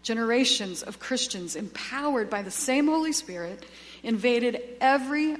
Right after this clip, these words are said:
arena of life, bringing love and grace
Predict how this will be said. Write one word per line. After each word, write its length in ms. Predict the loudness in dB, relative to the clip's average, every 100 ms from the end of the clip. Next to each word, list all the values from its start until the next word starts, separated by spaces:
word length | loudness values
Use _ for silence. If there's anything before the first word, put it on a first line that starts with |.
| -2
arena 560 | -2 0 -2 -2 -6 -10 -20 -12
of 160 | -10 -4
life, 460 | -4 -4 -12 -20 -20 -20 -20 -8
bringing 360 | -6 -4 -4 0
love 460 | 2 4 0 -4 -12 -18 -20 -12
and 260 | -8 -8 -6
grace 800 | -6 -4 -4 -4 -6 -8 -8